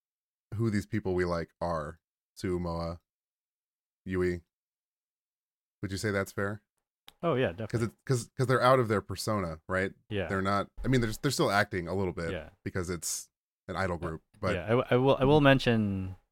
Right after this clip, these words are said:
Speaker 2: uh, that weekly program didn't really start until, uh, Moi Moi's year, and they were only in it for only, like, what, four or five episodes or so.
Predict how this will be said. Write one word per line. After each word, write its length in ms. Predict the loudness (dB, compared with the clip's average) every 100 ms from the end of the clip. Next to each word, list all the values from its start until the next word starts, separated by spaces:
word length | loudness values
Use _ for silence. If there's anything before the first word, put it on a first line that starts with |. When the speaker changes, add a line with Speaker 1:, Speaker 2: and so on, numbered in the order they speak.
| _ -14 -14 _ _
Speaker 2:
uh, 640 | -2 0 0 -2 -2 -4 -8 -10 -6
that 160 | -2
weekly 220 | 0 -2 0
program 300 | 0 2 0
didn't 160 | 0
really 160 | 0 -2
start 300 | -2 -2 -2
until, 520 | -4 -4 -4 -6 -12 _ _ _ _ _ _ _ _ -4
uh, 180 | -4
Moi 160 | -2 -2
Moi's 240 | 0 0
year, 300 | 0 -2 -4 -12 _ _ _ _ _ _
and 160 | 0 4
they 60 |
were 140 | 4 4
only 220 | 4 2
in 80 | -2
it 140 | -6 _ _
for 440 | -6 -4 -2 -4
only, 140 | -4 -6
like, 200 | -8 -10 _ _ _ _ _
what, 200 | -12 -12 _ _ _ _ _ _
four 220 | -2 -2
or 60 |
five 240 | 0 0 -2
episodes 540 | -4 -4 -4 -4 -12 -12
or 60 |
so. 260 | -4 -4